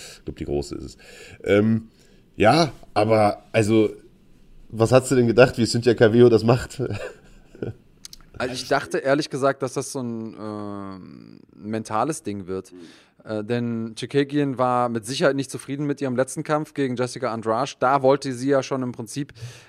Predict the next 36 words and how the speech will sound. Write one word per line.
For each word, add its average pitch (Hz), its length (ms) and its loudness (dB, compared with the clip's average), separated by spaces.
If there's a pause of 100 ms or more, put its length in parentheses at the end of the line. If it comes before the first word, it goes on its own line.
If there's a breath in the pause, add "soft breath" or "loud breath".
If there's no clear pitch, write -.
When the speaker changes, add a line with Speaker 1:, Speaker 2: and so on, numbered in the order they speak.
Speaker 2:
wieder 120 200 2
anknüpfen 156 500 0
und 131 140 -2
sagen, 131 240 2
„Okay, 143 160 -4
ich 139 100 -2
hab 135 80 -8
zwar 127 140 0
jetzt 123 160 -2
gegen 120 140 -4
die 110 60 -6
Championess 107 440 -6
verloren, 185 420 2
aber 123 300 0
ich 113 80 -6
hab 123 100 -8
jetzt 107 220 -8
erstmal 110 340 -8
ihre 92 220 -10
Schwester 165 420 -2
geschlagen.“ 185 540 -2
Das 104 180 -10
ist - 200 -14
ja 104 140 -2
auch 110 200 -2
eine 123 100 -6
gute 127 240 -8
Storyline. 151 560 2 (400 loud breath)
Ähm, 135 300 -2
und 135 320 -6
besiege 131 320 -4
dann 135 280 2
noch 160 140 2
mit 139 160 -4
Jessica 135 320 -2
Andrade 123 360 0